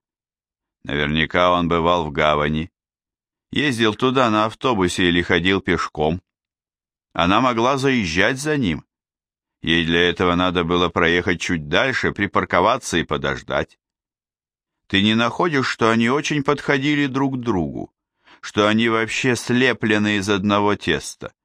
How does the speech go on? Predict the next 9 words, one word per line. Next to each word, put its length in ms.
«Ты 180
что, 720
совсем 580
спятил?» 920
крикнула 600
Паула. 520
«Ты, 160
кажется, 540
ревнуешь. 720